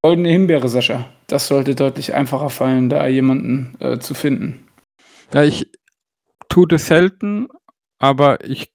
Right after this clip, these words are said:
Speaker 2: geb die jetzt, obwohl wir genug andere Kandidaten hätten, einfach mal Mike Tomlin, weil ich diesen, äh, wie ich's vorhin so schön gena-, gesagt hab, diesen Angsthasen-Football einfach leid bin.
Speaker 1: Okay, verstanden.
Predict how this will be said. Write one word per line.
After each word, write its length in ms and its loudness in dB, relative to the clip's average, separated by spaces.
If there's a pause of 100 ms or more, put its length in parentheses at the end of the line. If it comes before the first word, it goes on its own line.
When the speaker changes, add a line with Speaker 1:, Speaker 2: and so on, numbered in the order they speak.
(200)
Speaker 2:
geb 280 2
die 180 2
jetzt, 520 -2 (280)
obwohl 320 0
wir 140 2
genug 280 0
andere 300 -2
Kandidaten 760 -2
hätten, 480 -4
einfach 360 -4
mal 160 0
Mike 260 -2
Tomlin, 500 -4 (760)
weil 180 2
ich 180 -4
diesen, 640 0
äh, 120 -14
wie 540 0
ich's 100 -2
vorhin 240 0
so 140 -4
schön 260 -2
gena-, 400 -2
gesagt 300 -4
hab, 140 -2
diesen 360 -6 (260)
Angsthasen-Football 1500 -4
einfach 340 -8
leid 300 -4
bin. 260 -8 (500)
Speaker 1:
Okay, 280 -4
verstanden. 480 -2